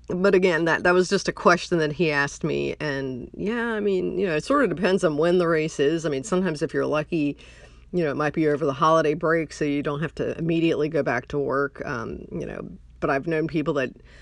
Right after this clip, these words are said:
go right back to work on a Monday after, you know, finishing the race,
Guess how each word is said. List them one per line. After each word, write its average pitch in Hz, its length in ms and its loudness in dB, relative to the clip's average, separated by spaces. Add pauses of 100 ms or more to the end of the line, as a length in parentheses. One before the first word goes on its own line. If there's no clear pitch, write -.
(300)
go 208 140 8
right 190 240 6
back 180 220 4
to 196 100 0
work 180 260 4
on 175 100 2
a 160 60 2
Monday 165 460 4
after, 147 560 0 (120)
you 175 100 0
know, 135 100 0
finishing 160 460 -2
the 139 100 0
race, 151 520 -2